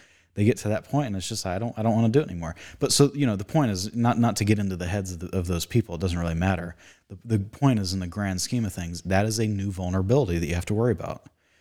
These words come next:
And how we manage that going forward is important because, uh, the, the thoughts and wants and feelings of a large, uh,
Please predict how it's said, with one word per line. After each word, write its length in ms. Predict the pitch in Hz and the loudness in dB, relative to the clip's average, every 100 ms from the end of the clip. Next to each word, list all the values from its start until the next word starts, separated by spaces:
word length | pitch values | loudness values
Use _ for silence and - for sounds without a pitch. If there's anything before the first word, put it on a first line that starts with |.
| - | -4
And 440 | 95 87 87 87 | 0 2 0 0
how 240 | 85 104 104 | 0 0 0
we 140 | 101 | -2
manage 340 | 95 87 87 | -4 -6 -6
that 140 | 82 82 | -6 -4
going 220 | 90 85 | -2 -2
forward 300 | - 87 90 | -2 -2 0
is 120 | 92 | 2
important 480 | 95 - 123 95 80 | 0 0 -2 -2 -4
because, 460 | 82 - 82 82 - - _ _ _ _ | -6 -4 -2 -2 -4 -6 _ _ _ _
uh, 520 | 90 80 78 78 78 87 - | -4 -2 -2 -4 -6 -8 -12
the, 260 | 107 87 85 | -10 -8 -6
the 160 | 82 85 | -8 -12
thoughts 520 | - 92 98 - - | -2 2 2 2 -4
and 140 | 87 | -4
wants 380 | 85 98 104 - | -2 -2 0 2
and 140 | 85 | 0
feelings 540 | - 104 107 95 85 87 | 2 4 4 4 2 2
of 300 | 87 92 90 - - _ | 0 0 -4 -12 -20 _
a 120 | 98 | -2
large, 840 | 90 82 82 92 95 98 98 92 - - _ _ _ | -2 -2 0 4 4 2 -2 -8 -8 -14 _ _ _
uh, 340 | 90 80 78 | -8 -6 -4